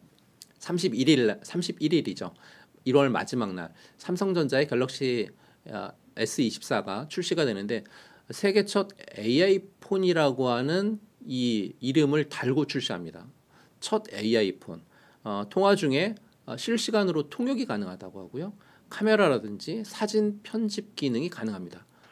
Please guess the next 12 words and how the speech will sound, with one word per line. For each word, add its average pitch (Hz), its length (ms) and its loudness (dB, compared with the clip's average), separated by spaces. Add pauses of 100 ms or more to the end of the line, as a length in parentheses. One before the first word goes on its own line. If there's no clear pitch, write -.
(260)
그러니까 165 340 2
통화하면서 196 800 4
실시간으로 180 760 4
통역이 190 340 4
되면, 117 360 0 (540)
네, 110 160 0
굳이 131 640 0
외국어 117 680 2 (200)
안 92 260 -8
해도 120 340 0
되지 101 220 -4
않을까. 92 500 -8